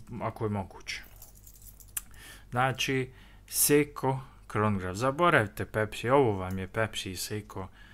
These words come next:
kronograf da kupite, ovo je iz sedamdesetih godina, rani sedamdeseti, šezdeset devete su izašli, a, Columbia kronograf, vertikalno kvačilo,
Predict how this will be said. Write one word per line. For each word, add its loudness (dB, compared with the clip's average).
kronograf -2
da -10
kupite, -8
ovo -2
je -4
iz -8
sedamdesetih -6
godina, -6
rani -4
sedamdeseti, -8
šezdeset -8
devete -4
su -10
izašli, -4
a, -2
Columbia 2
kronograf, -2
vertikalno -2
kvačilo, -4